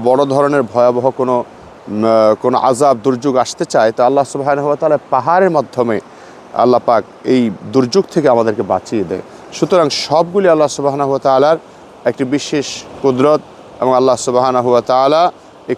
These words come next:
কুদরত দেখিয়ে আমাদেরকে আল্লাহ তাআলার প্রতি অবনত হতে, আল্লাহর কথা মানতে, আল্লাহ তাআলার অনুগত হওয়ার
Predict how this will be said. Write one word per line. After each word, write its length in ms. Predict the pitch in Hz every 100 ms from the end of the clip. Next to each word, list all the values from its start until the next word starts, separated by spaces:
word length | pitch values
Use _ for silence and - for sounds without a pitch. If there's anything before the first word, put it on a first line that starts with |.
| -
কুদরত 340 | 156 151 160
দেখিয়ে 400 | 117 156 - 208
আমাদেরকে 640 | 143 135 135 127 147 180 185 - - - -
আল্লাহ 280 | 131 147
তাআলার 380 | 139 - 151 143
প্রতি 420 | 135 147 185 190 - - - -
অবনত 420 | 127 131 175 170
হতে, 440 | 165 165 - 185 185
আল্লাহর 320 | - 143 139 120 - - -
কথা 260 | 143 -
মানতে, 440 | 160 135 117 156 151
আল্লাহ 280 | 135 135
তাআলার 380 | 131 135 131 127 113 - - - -
অনুগত 380 | 135 170 180 175
হওয়ার 260 | 139 143